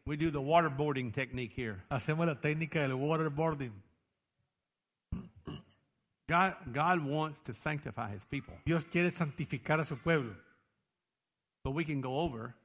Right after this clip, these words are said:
Speaker 2: Para que podamos seguir
Speaker 1: and not
Speaker 2: adelante
Speaker 1: profane the name of the Lord
Speaker 2: y no blasfemar el nombre del
Speaker 1: as we
Speaker 2: Señor.
Speaker 1: deliver the captives.
Speaker 2: Y ser liberado, liberar a los cautivos.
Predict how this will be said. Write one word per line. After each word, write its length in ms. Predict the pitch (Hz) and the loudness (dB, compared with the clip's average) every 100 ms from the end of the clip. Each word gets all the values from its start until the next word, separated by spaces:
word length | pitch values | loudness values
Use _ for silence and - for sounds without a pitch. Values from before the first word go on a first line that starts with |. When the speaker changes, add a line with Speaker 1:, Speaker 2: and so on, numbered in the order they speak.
| _ _ | _ _
Speaker 2:
Para 160 | 143 135 | 0 0
que 100 | 131 | -2
podamos 420 | 143 135 156 175 | 0 2 2 0
seguir 300 | 139 135 165 | -2 -2 0
Speaker 1:
and 180 | 175 170 | 4 4
not 220 | 143 160 | 4 2
Speaker 2:
adelante 60 | 185 | 0
Speaker 1:
profane 380 | - 143 143 127 | 0 0 2 0
the 80 | |
name 260 | 120 131 117 | -2 -4 -4
of 80 | 101 | -4
the 80 | 101 | -4
Lord 420 | 131 131 95 101 - | -4 -4 -8 -12 -8
Speaker 2:
y 80 | 147 | -4
no 240 | 139 147 147 | 0 0 2
blasfemar 640 | 156 147 147 123 147 170 | 2 2 0 0 2 2
el 100 | 139 | 0
nombre 240 | 131 131 139 | -2 -2 0
del 120 | 131 | 0
Speaker 1:
as 80 | 123 | 0
we 60 | |
Speaker 2:
Señor. 220 | 123 139 131 | 0 0 0
Speaker 1:
deliver 400 | 127 143 131 117 | 0 0 -2 -4
the 100 | 117 | -4
captives. 500 | 123 113 - - - | -4 -6 -10 -12 -6
Speaker 2:
Y 60 | 131 | -4
ser 200 | - 147 | -2 0
liberado, 640 | 151 160 147 127 139 147 143 | 0 -2 -2 0 0 -2 -4
liberar 340 | 143 135 131 139 | -2 0 2 2
a 20 | |
los 140 | 147 - | 0 -2
cautivos. 500 | 131 - 165 120 | -6 -2 -4 -4